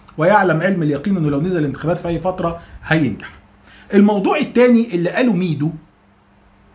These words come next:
وده هيأكد على حاجة مهمة جدًا جدًا جدًا جدًا. إيه هي؟ إن ميدو بيتكلم على إن السبب في رفع معدلات وسقف الرواتب داخل نادي الزمالك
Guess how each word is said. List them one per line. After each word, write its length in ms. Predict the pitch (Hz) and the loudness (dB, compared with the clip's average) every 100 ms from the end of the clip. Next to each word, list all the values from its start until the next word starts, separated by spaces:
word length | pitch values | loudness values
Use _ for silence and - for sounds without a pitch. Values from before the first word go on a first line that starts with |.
| - - - | -20 -14 0
وده 200 | 247 277 | 2 4
هيأكد 480 | 208 196 277 - 180 | 2 2 0 0 -2
على 160 | 170 | -2
حاجة 260 | - 226 202 | 0 0 2
مهمة 460 | 170 185 220 196 | 2 2 4 2
جدًا 480 | 190 139 208 160 147 | 0 -2 -4 -4 -6
جدًا 500 | 170 143 180 151 147 | -4 -4 -4 -6 -6
جدًا 460 | 160 127 170 151 151 | -6 -4 -4 -4 -4
جدًا. 220 | 135 - - - _ _ - | -4 -8 -16 -20 _ _ -2
إيه 100 | 185 | 0
هي؟ 280 | 160 127 - - _ _ _ - - - | 0 -4 -8 -16 _ _ _ -20 -12 0
إن 220 | 220 220 | 4 4
ميدو 220 | 269 339 | 4 4
بيتكلم 720 | 226 202 - 233 214 180 190 196 - - - | 2 0 0 0 2 2 0 -2 -8 -18 -4
على 320 | 170 180 214 | -2 0 2
إن 180 | 214 170 - | 2 0 -2
السبب 460 | 156 - 330 269 | -2 2 2 2
في 260 | 175 - 175 | -2 -2 2
رفع 460 | 220 233 - 120 - - _ _ _ _ _ _ - | 2 0 -4 -12 -14 -20 _ _ _ _ _ _ -6
معدلات 720 | 170 170 170 156 185 254 247 | 0 2 2 2 2 2 0
وسقف 440 | 175 151 160 - 175 | 0 0 -2 -2 0
الرواتب 640 | 170 170 202 220 156 123 | 2 2 2 0 -2 -2
داخل 340 | 196 240 165 | 0 2 0
نادي 340 | 170 220 170 160 | 2 0 0 -2
الزمالك 680 | 151 135 151 208 226 220 - | -4 -2 0 4 2 2 -6